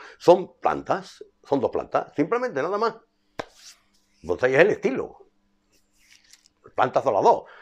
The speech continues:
¿Se defolian los geranios? No. ¿Se defolian un rosal? No. ¿Se defolian los, los bonsai? Sí. Cuando queremos,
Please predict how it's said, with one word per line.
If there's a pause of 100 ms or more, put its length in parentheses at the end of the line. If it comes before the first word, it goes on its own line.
(220)
¿Se
defolian
los
geranios?
No.
¿Se
defolian (300)
un
rosal?
No. (520)
¿Se
defolian
los,
los
bonsai?
Sí. (300)
Cuando
queremos,